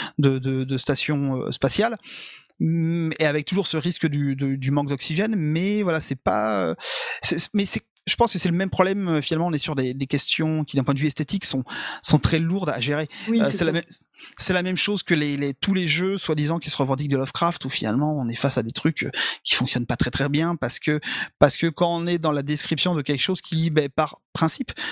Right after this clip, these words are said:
Speaker 1: se veut indescriptible, et, euh, par principe, se veut quelque chose qui nous dépasse complètement, euh, ben, finalement, euh, comment rendre ça visuellement ?
Speaker 2: Ouais.
Speaker 1: C'est, c'est toujours le même problème.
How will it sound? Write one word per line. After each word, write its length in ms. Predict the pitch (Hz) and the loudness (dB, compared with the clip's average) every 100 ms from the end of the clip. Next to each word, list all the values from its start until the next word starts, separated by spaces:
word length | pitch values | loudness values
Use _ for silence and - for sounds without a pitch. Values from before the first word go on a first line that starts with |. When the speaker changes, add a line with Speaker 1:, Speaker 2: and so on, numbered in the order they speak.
| - | -2
Speaker 1:
se 160 | - 175 | 2 2
veut 240 | 156 175 | 2 -2
indescriptible, 720 | 165 151 - 165 - 196 156 135 - - - _ | -2 -2 -2 -2 0 0 0 -4 -8 -16 -16 _
et, 340 | 165 165 160 160 | 2 4 2 0
euh, 360 | 151 151 143 143 | 0 0 0 0
par 200 | 160 147 | -2 0
principe, 380 | - 170 - 180 | 0 0 0 0
se 80 | 147 | 0
veut 80 | 143 | 0
quelque 160 | 143 | 0
chose 140 | - 165 | -2 -2
qui 100 | 147 | -2
nous 80 | 139 | -2
dépasse 520 | 131 151 - 165 - | 2 2 2 0 0
complètement, 560 | 170 147 143 180 226 - - - - - 151 143 143 | -2 -2 0 0 -2 -6 -14 -14 -8 2 2 2 0
euh, 1120 | 135 135 135 131 131 123 143 - 107 120 120 | 0 0 -2 0 0 0 -2 -2 0 0 0
ben, 300 | 139 135 123 | 0 0 0
finalement, 600 | 127 - 131 143 180 185 | 0 0 0 0 0 0
euh, 80 | 139 127 | -2 0
comment 280 | 170 175 170 | 0 0 0
rendre 180 | 156 | -2
ça 180 | - 190 | 0 -2
visuellement ? 460 | 151 147 156 165 - _ _ _ - 214 | -2 0 0 -2 -6 _ _ _ -10 0
Speaker 2:
Ouais. 180 | 190 | 0
Speaker 1:
C'est, 400 | 175 - 143 135 | 2 0 2 0
c'est 160 | 135 143 | -2 -4
toujours 220 | - - | 0 0
le 60 | 160 | 2
même 120 | 151 | -2
problème. 280 | - 190 | 0 -2